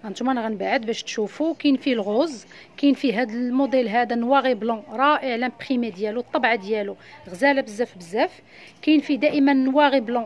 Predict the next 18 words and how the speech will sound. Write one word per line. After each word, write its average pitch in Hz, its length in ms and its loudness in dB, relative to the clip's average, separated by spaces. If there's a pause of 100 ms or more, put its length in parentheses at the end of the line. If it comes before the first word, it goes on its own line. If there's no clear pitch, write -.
ولكن 254 360 -2
طبعه 220 280 2
بحال 311 260 2
الاولى 233 360 0 (600)
تقريباً، 233 380 -4
كتجي 226 200 -6
بحال 320 180 -6
ستيل 277 220 -6
زيكزاك. 208 520 -2 (1120)
كاين 311 260 6
بحال 359 400 2
نفس 320 300 -2
لو 302 60 0
ستيل 285 280 -2
زيكزاك 233 420 0
اللي 240 120 -2
هو 233 420 0
بالزرق، 202 800 -2